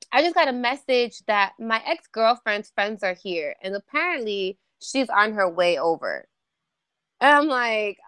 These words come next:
"Okay, haha." He's like, "Yeah, things might get awkward. Giving you a heads up." And I'm like, "Okay." So in my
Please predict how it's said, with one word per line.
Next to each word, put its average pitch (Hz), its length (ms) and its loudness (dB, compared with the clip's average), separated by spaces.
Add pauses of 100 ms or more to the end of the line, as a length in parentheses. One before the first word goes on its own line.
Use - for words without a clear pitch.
"Okay, 190 1500 -2
haha." 190 460 0
He's 247 120 -10
like, 240 140 -10
"Yeah, 302 220 0
things 254 240 -8
might 214 220 -4
get 196 140 -2
awkward. 160 540 -6 (400)
Giving 285 200 2
you 247 100 2
a 269 40 4
heads 208 300 2
up." 175 200 4
And 165 80 -4
I'm 214 120 -4
like, 185 160 -4
"Okay." 196 440 0
So 285 140 -2
in 392 100 0
my 415 80 -2